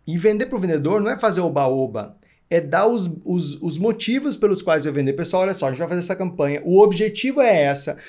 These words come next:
Nós queremos aumentar em vinte por cento a venda de calçados e acessórios." Olha o objetivo. Tá na propaganda, tá na tua cabeça, tá na cabeça do gerente, tá na cabeça do vendedor.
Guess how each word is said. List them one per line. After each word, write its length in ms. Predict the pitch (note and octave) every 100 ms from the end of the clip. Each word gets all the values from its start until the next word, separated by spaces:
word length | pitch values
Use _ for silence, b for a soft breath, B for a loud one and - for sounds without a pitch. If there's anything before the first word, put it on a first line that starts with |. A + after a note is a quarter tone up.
| B
Nós 160 | F#3 G3+
queremos 300 | A3+ B3 B3
aumentar 320 | A#3+ A3+ A3+
em 80 | G#3+
vinte 320 | F3 B3+ -
por 140 | A#3
cento 220 | A3+ G#3+
a 40 | G#3+
venda 160 | G#3
de 80 | G#3
calçados 320 | G#3 F#3+ G3
e 60 | G3+
acessórios." 320 | F3+ E3 C#3
Olha 180 | - G3
o 40 | C#4
objetivo. 560 | A#3 B3 - C#3 G2 - _ _ _ -
Tá 140 | D3
na 80 | G#3
propaganda, 720 | G#3+ G#3 F#3+ D3 D3 C#3+ C#3
tá 140 | - F3+
na 80 |
tua 140 | G3+ G#3
cabeça, 520 | G3 E3+ D3 D3 - B
tá 140 | F3 G3+
na 80 |
cabeça 340 | G#3+ G3+ G3+ F3+
do 60 |
gerente, 360 | E3+ F#3 D3+ D3+
tá 80 | F#3+
na 80 | G#3+
cabeça 320 | A3 G#3 G3+
do 20 |
vendedor. 460 | G#3 E3+ D3 D3